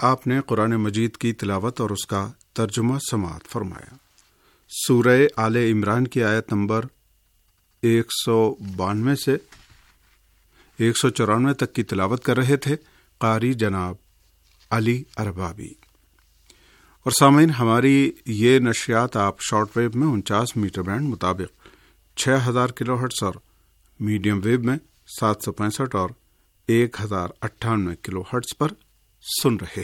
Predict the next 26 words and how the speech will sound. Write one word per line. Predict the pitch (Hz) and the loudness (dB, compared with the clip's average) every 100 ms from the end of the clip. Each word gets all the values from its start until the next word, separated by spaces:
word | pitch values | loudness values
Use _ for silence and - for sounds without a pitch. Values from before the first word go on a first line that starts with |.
| - | -10
ہیں۔ | 78 - _ _ _ _ _ _ _ _ _ _ _ _ _ _ - - - - - - - | -14 -16 _ _ _ _ _ _ _ _ _ _ _ _ _ _ -20 -20 -20 -20 -20 -14 0
ہماری | 120 127 147 | 4 8 8
ویب | 131 139 | 6 4
سائٹ | - 143 | 4 2
کا | 143 | 2
پتہ | 139 139 | 0 0
ہے | 139 151 214 | 0 0 -4
اردو | 147 110 101 127 165 | -6 -6 0 0 0
ڈاٹ | 110 95 90 92 - - - | 0 -2 -2 0 0 -2 -2
سحر | 110 123 | 0 0
ٹی | 120 127 | 0 -2
وی | 120 156 - | 0 -4 -6
ڈاٹ | 98 92 82 - - - | -8 -8 -8 -18 -16 -8
آئی | 98 87 - | -8 -8 -8
آر۔ | - - 104 - _ _ _ _ _ _ _ _ - - _ _ _ _ _ _ _ _ - - | -10 -10 -16 -20 _ _ _ _ _ _ _ _ -20 -20 _ _ _ _ _ _ _ _ -4 4
سامعین، | 139 156 165 - _ - | 8 8 6 0 _ 0
آپ | 113 123 - 123 | 4 4 2 2
ہماری | 117 120 131 123 | 4 4 4 4
نشریات | 120 - 123 123 123 | 2 2 0 0 0
اپنے | 110 110 110 | -4 -2 0
موبائل | 101 95 98 117 | 0 0 -2 -2
پر | - 113 | 0 0
بھی | 110 120 | 0 0
سن | 127 117 | -2 -2
سکتے | 120 - | -2 0
ہیں۔ | 127 | 0